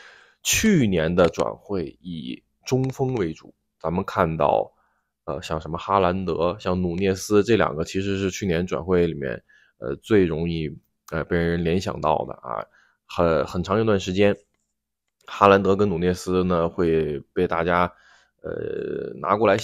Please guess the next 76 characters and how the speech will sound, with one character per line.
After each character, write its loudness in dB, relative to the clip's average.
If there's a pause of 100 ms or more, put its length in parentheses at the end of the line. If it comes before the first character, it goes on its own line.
(200)
互 -2
相 2
对 0
比 -10
啊， -2
但 -4
现 -4
在 4
看 0
来， 6
我 2
觉 -6
得 2
没 2
有 2
什 -12
么 -4
对 -2
比 -8
的 -8
这 -6
个 -2
必 -4
要 6
性。 -4
哈 -2
兰 2
德 2
就 -4
是， -2 (1080)
他 2
其 -4
实 0
应 0
该 2
跟 0
姆 -4
巴 2
佩 2
相， -6
相 -2
来， -4 (100)
相 -8
提 -8
并 -2
论 -2
的。 -4 (640)
努 4
涅 6
斯 2
呢， 4
很 -2
多 4
人 4
主 -12
要 -2
是 -10
他 -2
把 0 (340)
努 -4
涅 0
斯 -4
的 4 (1080)
这 -2
个 2
期 0
待 6
值 -2
拉 2
得 4
特 0
别 2
高， 4
导 -8
致 -2
呢， -2